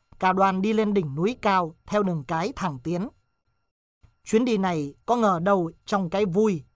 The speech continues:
đã có cái buồn phục sẵn. Kinh có câu, "Thái cực bĩ lai."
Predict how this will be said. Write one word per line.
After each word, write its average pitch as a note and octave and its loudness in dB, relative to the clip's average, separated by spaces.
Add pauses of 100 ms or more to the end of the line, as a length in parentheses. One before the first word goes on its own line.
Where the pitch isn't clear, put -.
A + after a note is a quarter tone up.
đã F#3 -4
có F#3 -2
cái A3 -2
buồn F#3 0
phục - -8
sẵn. A3+ -4 (760)
Kinh F#3 4
có G3 2
câu, F3+ 0 (380)
"Thái F#3 -2 (120)
cực G3 0 (220)
bĩ A3+ 0
lai." F#3+ -2